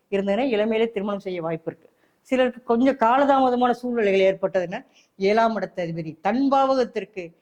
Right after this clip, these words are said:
எங்க போய் நிக்கிறாருன்னு பார்க்கணும். அதற்கு தகுந்தாப்புல திருமண யோகங்கள் அமையும்.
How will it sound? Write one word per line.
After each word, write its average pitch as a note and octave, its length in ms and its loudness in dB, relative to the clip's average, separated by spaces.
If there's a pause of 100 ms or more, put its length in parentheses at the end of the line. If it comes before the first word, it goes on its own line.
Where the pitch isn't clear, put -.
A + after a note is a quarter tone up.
(160)
எங்க G#3 260 -4
போய் A3 140 -2
நிக்கிறாருன்னு F3 540 -4
பார்க்கணும். C#3+ 340 -14 (540)
அதற்கு B3 460 -4
தகுந்தாப்புல G#3 540 -2
திருமண G3+ 340 -2
யோகங்கள் E3 540 -4
அமையும். D#3 520 -8